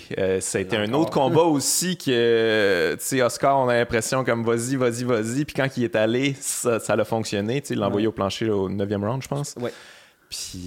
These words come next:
Speaker 1: il a, il a pas été capable de, de, de
Speaker 2: De
Speaker 1: suivre
Speaker 2: finir.
Speaker 1: ça. Qu'est-ce, qu'est-ce qui s'est passé ? Qu'est-ce que t'as vu dans ce combat-là ? Qu'est-ce, ça a été quoi les, euh,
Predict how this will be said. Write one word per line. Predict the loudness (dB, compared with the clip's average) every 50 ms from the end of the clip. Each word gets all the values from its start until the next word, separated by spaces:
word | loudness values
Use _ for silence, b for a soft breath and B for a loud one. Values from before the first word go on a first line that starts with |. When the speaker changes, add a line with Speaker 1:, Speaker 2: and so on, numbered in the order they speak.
| -8 -6
Speaker 1:
il | -4
a, | -4 -4 -4
il | -6 -8
a | -6
pas | -4 -4 -4
été | -2 -2
capable | -2 -2 -2 0 -2 -2 0 0
de, | 0 0 0 0
de, | 0 -2
de | -2
Speaker 2:
De | -2 -2 -2
Speaker 1:
suivre | -2 -4 -4 -4 -4 -4 -4
Speaker 2:
finir. | -4
Speaker 1:
ça. | -4 0 0 2 2 2 2 0 -2 -6 -12 -8
Qu'est-ce, | -6 -4 -4 -4 -6 -6
qu'est-ce | -4 -4 -4 -4 -4
qui | -6 -4
s'est | -4 -4
passé ? | 0 0 0 0 0 0 -2 -4
Qu'est-ce | -4 -4 -4
que | -4
t'as | -2 -2 -4
vu | -4 -4 -4
dans | -2 -2 -2
ce | -2 -2 -4 -4
combat-là ? | -4 -4 -4 -2 -2 0 0 2 0 2 2 2 2 0 0
Qu'est-ce, | -2 -6 -6 -2 -2 -4 -2
ça | -2 -4
a | -2
été | -2 -4
quoi | -4 -2 -2
les, | 0 0 0 0
euh, | 0 0